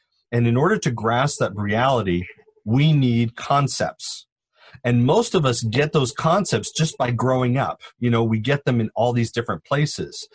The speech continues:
And the more that we're dependent on media, the more we're dependent on the corporations that support that media, because really they're not interested in truth. They're interested in entertainment and,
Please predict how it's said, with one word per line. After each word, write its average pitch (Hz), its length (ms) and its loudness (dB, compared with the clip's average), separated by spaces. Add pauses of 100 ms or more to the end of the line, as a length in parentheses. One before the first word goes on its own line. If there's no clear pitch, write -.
(240)
And 123 180 4
the 123 60 4
more 147 280 4
that 165 180 2
we're 120 140 2
dependent 123 440 0
on 104 180 2
media, 123 480 2
the 113 140 -2
more 143 240 2
we're 127 160 2
dependent 120 420 0
on 101 140 0
the 95 80 -6
corporations 113 1200 -2 (420)
that 123 180 0
support 190 380 0
that 123 160 2
media, 101 540 0
because 127 300 0
really 165 300 2
they're 127 140 0
not 120 180 2
interested 123 440 -2
in 95 120 -2
truth. 175 380 0
They're 120 140 2
interested 120 260 -2
in 104 100 0
entertainment 117 920 0
and, 92 300 -2